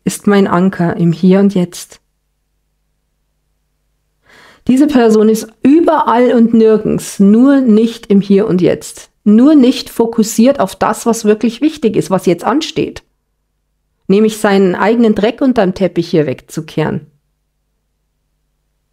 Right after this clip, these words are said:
Mach ich morgen, mach ich morgen. Das schieb ich auf. Hier prokrastiniert jemand.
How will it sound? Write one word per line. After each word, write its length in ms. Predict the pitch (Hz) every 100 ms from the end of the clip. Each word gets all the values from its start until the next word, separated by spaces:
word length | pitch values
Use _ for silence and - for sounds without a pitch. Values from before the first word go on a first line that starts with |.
| _ _ _ _ _ _ _ _ _ _ _ _ _
Mach 140 | 196 202
ich 80 |
morgen, 560 | 208 208 214 160 - - _
mach 120 | 196
ich 160 | 190 185
morgen. 480 | 175 165 165 165 _ _ _ -
Das 100 | -
schieb 160 | 220
ich 160 | 190 202
auf. 340 | 185 185 - -
Hier 140 | 196
prokrastiniert 880 | 196 202 - 196 - 196 196 233 240
jemand. 460 | 196 151 156 220